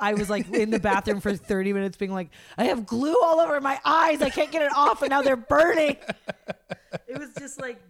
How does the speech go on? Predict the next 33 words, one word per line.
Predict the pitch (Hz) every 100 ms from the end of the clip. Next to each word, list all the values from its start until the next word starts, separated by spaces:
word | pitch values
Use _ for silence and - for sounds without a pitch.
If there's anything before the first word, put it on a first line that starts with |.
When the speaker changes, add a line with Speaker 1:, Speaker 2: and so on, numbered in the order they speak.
| _ -
Speaker 1:
actually | 208 190 - 202 170
the | 160 185
stupidest, | 170 - - 208 170 175 175 143
worst | 151 160 165 170 -
getting | 185 170
ready | 160 156 180
thing. | 220 226
Speaker 2:
<laughs> | 165 - 294
Speaker 1:
So | - 247
this | 220 277 480 -
time | 302 247 226
I | 220
was | 208
like, | 196 -
"Give | 311 330
me | 370 415
three | - - 262 254 262 262
hours." | 208 202 175 143 131 147
Speaker 2:
Yes. | 135 101 90 - -
Speaker 1:
And | 202 220 226
then | 311 285 208 208 226 - _
what | - 202
ended | 240 233
up | 220 214
happening | 220 208 208 196
was | 185 180 175 170 180 - _
the | 196
water | 190 240 240 214
thing. | - 165 151 175 - _ _ _ _ _ -
And | 208 196 202
then | 208 202 196 202 - _ _ _
<laughs> | _ _ _ 233
I | - - - - 220